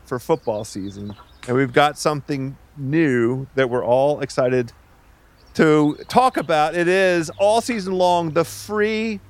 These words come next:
Ringer mega contest on FanDuel. You have heard of the super contest conducted by the folks out there in Las Vegas. Here's how it works. You pick five N F L games against the spread.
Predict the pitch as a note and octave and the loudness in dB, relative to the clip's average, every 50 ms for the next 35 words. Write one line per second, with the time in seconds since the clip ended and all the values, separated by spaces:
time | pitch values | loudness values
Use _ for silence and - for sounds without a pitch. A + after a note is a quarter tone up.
0 | - - - - - - D3 C#3+ C#3+ D#3 F#3 G3 G3+ G3 F#3+ F3+ F3+ F3 F3 E3+ | -20 -20 -20 -20 -20 -18 -14 -8 -2 2 2 2 4 2 2 2 2 2 0 -2
1 | D#3 - - - - - - - - B2+ C3+ D3+ E3+ G3 A3 A3 B3 A#3 - - | -4 -8 -18 -20 -20 -20 -20 -14 -8 -4 -2 2 2 4 4 4 2 0 0 -2
2 | - - G#3 G3+ G#3+ G3+ - - - C3+ B2+ B2 A#2+ - - - - - C#3 C#3 | -2 0 0 2 2 0 0 0 -2 0 0 0 -2 -4 -8 -14 -12 -8 -6 -4
3 | C#3 C#3+ - - E3 E3+ E3+ E3+ E3+ D3+ B2+ B2 A#2 G#2+ G2+ F#2+ - - - - | -4 -6 -4 -2 0 2 2 2 0 0 -2 -2 -2 0 -2 -4 -6 -8 -14 -20
4 | - - - - - - C#3 F3 A3+ A#3 F#3 D#3 G#3 B3 B3+ C4 A#3+ A3+ A#3 G3+ | -20 -20 -20 -16 -6 0 2 4 4 4 4 4 4 4 4 2 0 -2 -2 -2
5 | - - B3+ - A#3 G#3 - - A3 F3+ F3 F3 - - F3 E3 E3 E3 - - | -4 -4 -4 -2 -4 -4 -2 -2 -2 0 0 -2 -2 0 0 2 2 0 -2 -4
6 | - - - - - - F3+ D#3 D#3 F3 F3+ - - F#3 D#3+ - E3 D#3 D#3 D#3 | -10 -18 -20 -14 -10 -8 -6 -2 0 0 0 0 -2 -4 -2 0 0 2 2 0
7 | - - E3+ E3 E3 D#3+ - - - - - - - _ _ - - - D3+ D#3 | 0 0 0 2 2 0 -4 -8 -12 -14 -16 -20 -20 _ _ -20 -6 0 0 2
8 | E3+ E3+ - E3 D#3+ D#3 D#3 D#3 D#3 - E3 E3+ E3+ E3 D#3+ D#3 D#3 D#3 D3 - | 2 0 0 2 2 4 4 2 2 0 0 -2 0 0 0 2 2 0 0 -4
9 | D3 C3+ D#3+ E3 E3 D#3 B2 A#2 A2+ G#2+ - - - - - - - - - - | -4 -2 0 0 0 0 0 -2 -4 -4 -6 -10 -16 -18 -20 -20 -20 -8 -2 0
10 | G3+ A3+ G3+ - A3+ G#3 G#3 G3+ G3 D#3+ E3+ F#3 G3+ F#3+ E3 D#3 - - - - | 2 2 2 2 2 0 2 0 -2 -2 0 0 2 2 2 2 0 -6 -12 -8
11 | - E3 D3+ - - - G3+ F#3+ - - - - - - F3+ F#3+ G#3 A3+ A3+ B3+ | -4 -2 -2 -2 -2 -2 -6 -6 -6 -8 -14 -6 -2 0 2 2 2 2 2 2
12 | A#3+ G#3+ - - - F#3 G3+ G#3+ G3+ G3 F#3+ - F#3 F3+ E3+ E3 E3 D3+ D#3 D3 | 0 0 -2 -6 -8 -6 -4 -2 -2 -2 -2 0 0 2 2 2 2 2 2 0
13 | C#3 C#3+ C#3+ C3 - C3+ G#2+ - - D#3 F3+ F#3 - - F3+ E3 - - - - | 0 0 -2 -4 -6 -6 -4 0 0 0 0 -2 -4 -6 -6 -6 -6 -4 -2 0
14 | B2+ A#2+ A#2 A#2+ B2+ C3 | 2 2 2 2 0 -2